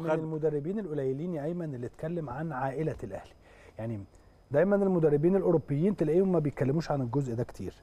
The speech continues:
Speaker 1: لكن هو قال لك: "انا في قعداتي وتفاوض-،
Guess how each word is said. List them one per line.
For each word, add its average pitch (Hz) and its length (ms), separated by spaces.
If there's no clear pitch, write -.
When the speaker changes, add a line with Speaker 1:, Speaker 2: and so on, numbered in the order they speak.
Speaker 1:
لكن 123 160
هو 160 220
قال 165 240
لك: 151 200
"انا 127 380
في - 180
قعداتي 131 560
وتفاوض-، 131 640